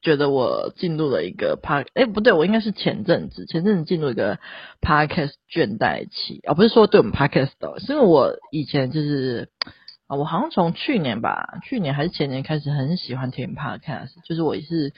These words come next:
几乎每天上班都要听，假日也要听的那种状态。可是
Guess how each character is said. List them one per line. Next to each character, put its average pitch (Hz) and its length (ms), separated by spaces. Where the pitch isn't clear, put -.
几 165 160
乎 160 120
每 113 320
天 143 280
上 143 220
班 127 180
都 123 80
要 120 160
听， - 440
假 120 180
日 113 180
也 - 100
要 71 140
听 - 240
的 85 80
那 - 100
种 - 180
状 - 280
态。 - 200
可 - 60
是 294 140